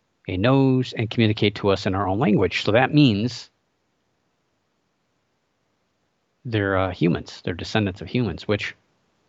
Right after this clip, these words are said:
I don't know about that. They don't look very human to me, but what do I know? Uh, so his book, Identified Flying Objects, A Multidisciplinary Scientific Approach to the U F O Phenomena, uh, obviously covers this topic. And I,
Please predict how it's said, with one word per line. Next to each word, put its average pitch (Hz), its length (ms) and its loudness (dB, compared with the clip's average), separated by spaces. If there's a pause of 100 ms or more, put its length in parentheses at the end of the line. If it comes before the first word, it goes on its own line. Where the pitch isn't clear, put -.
(560)
I 92 60 -4
don't 90 80 -4
know 80 40 -2
about 80 240 -2
that. 92 180 -2
They 92 80 0
don't 87 120 0
look 92 100 -4 (180)
very 85 220 -2
human 95 240 2
to - 80 -8
me, 110 280 6
but 98 260 0 (2250)
what 127 120 0
do 98 80 4
I 92 120 4
know? 85 220 2 (440)
Uh, 101 120 -2
so - 120 2
his 110 80 4
book, 123 240 2
Identified 131 680 0
Flying 120 260 -4
Objects, 110 360 -6
A 101 120 -6
Multidisciplinary 117 1400 0
Scientific 117 400 0
Approach - 460 -2
to - 80 -16
the 101 80 -4
U 101 160 0
F 98 120 -2
O 95 100 0
Phenomena, 98 440 0 (640)
uh, - 60 -2
obviously 160 320 0
covers 123 380 0
this 107 120 -6
topic. 107 500 -4 (840)
And 98 380 -6
I, - 200 -8